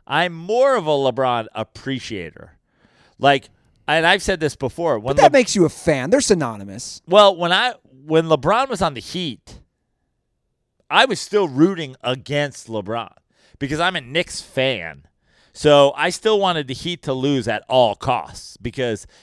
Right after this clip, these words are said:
Speaker 1: Knicks-Heat rivalry, I don't want the Heat to do well ever. That was the equivalent of him joining the Yankees. But at the same time, I said, "He's still the best player in the world." And I'm a LeBron appreciator.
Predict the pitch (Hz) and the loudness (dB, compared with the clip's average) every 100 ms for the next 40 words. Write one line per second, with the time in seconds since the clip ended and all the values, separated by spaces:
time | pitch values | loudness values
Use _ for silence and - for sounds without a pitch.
0 | _ 135 185 - - _ - 165 120 123 | _ -8 -8 -8 -18 _ -12 -12 -6 0
1 | 131 135 107 95 87 82 82 _ _ _ | 0 0 -2 -4 -6 -10 -16 _ _ _
2 | 143 170 156 120 104 131 123 117 110 101 | -6 -4 -6 -8 -10 -10 -8 -8 -6 -4
3 | 101 98 - - 147 135 87 - _ _ | -4 -6 -4 2 4 2 -2 -18 _ _
4 | _ _ _ 147 180 160 151 - 147 135 | _ _ _ 0 2 2 -4 -2 -2 -4
5 | 127 113 113 110 101 127 127 104 92 92 | -6 -8 -10 -12 -4 -2 -2 -6 -12 -6
6 | 120 139 - 76 - - _ - _ _ | -4 -6 -10 -20 -20 -20 _ -20 _ _
7 | _ _ _ _ _ _ _ _ - 180 | _ _ _ _ _ _ _ _ 2 2
8 | 170 175 165 190 185 151 175 165 135 120 | 4 0 -2 -2 -2 0 2 2 0 0
9 | 127 110 92 _ _ _ _ _ 160 165 | 0 0 -4 _ _ _ _ _ -8 -6
10 | 160 120 92 85 101 92 82 85 98 104 | -6 -6 -8 -10 -10 -10 -10 -8 -6 -8
11 | - - - _ _ _ _ _ _ 170 | -10 -20 -20 _ _ _ _ _ _ -4
12 | 190 170 156 151 _ _ 156 185 226 180 | 0 0 0 -6 _ _ -4 -2 0 0
13 | 151 170 165 139 175 156 156 143 127 | 2 0 0 -4 -4 -2 -2 0 -2